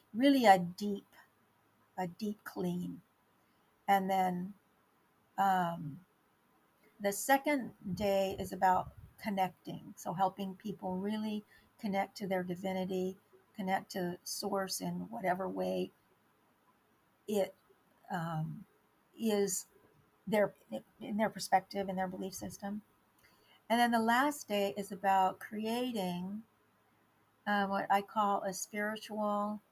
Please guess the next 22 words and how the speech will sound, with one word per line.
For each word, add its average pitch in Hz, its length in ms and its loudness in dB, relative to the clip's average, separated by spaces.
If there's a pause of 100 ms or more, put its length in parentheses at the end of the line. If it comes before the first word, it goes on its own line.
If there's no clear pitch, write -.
(580)
um, 190 560 -4 (640)
prescription. - 960 -10 (380)
It's, - 240 -14
it's - 160 -10
a 185 60 -8
self, 262 380 8 (920)
a 196 60 -8
self-created 220 920 2
spiritual 214 640 -6
prescription. - 840 -10 (640)
And 196 460 4 (180)
I, 202 320 2
I've 202 220 2
created 220 420 0
tools 208 460 0
to 208 60 -12
go 202 160 2
along 190 260 -2
with 190 160 -6
that 185 280 2
to 190 80 -6
help. 196 300 -4